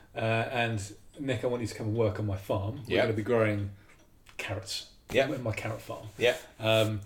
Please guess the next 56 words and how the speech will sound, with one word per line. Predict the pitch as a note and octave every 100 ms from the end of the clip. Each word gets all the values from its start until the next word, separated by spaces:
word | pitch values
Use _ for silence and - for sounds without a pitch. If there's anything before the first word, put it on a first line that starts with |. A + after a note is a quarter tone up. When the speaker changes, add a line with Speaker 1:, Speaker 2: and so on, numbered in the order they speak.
| - -
Speaker 1:
so | -
it's | A#2 -
gonna | A2
be |
a | G#2+
lot | C3+ F3+
of | D3
work, | A2+ A#2+ C3+ - - - - - -
and | A#2 A2+ A2 A2
it's | B2
gonna | A2+
take | G#2 D3+ D3
us | A2+
a |
while. | A2+ A#2+ A#2+ A2+
We, | A#2
fir-, | - D3
first, | D3 D#3 D3+
we | C3
need | G#2+
to, |
the | A2 A2+
land | C#3 D3+ C#3
isn't | G#2+
very, | G#2+ A2+
very | G#2
good, | A2 A#2+
so | A#2+
we | A2+
need | G#2+
to |
work | A2+ C3+ C#3+
the | B2
land. | A#2 A#2 A#2
Speaker 2:
Yes. | B2+ D#3+ - -
Speaker 1:
And | A#2
we | B2
need | A2+
to |
get | A2+ C#3
it |
into | B2+ A2
a | A2+
position | - - B2+ C#3+ A#2+
where | A2+
we | A2
can | A2
start | - A#2 -
planting | D3 D3 A#2
the | G#2+
carrots. | F#2+ G#2 A2 - - -
It's | G#2+
gonna | D#3
take | - -
five | - C#3 G#2+ G2
years. | G2+ - -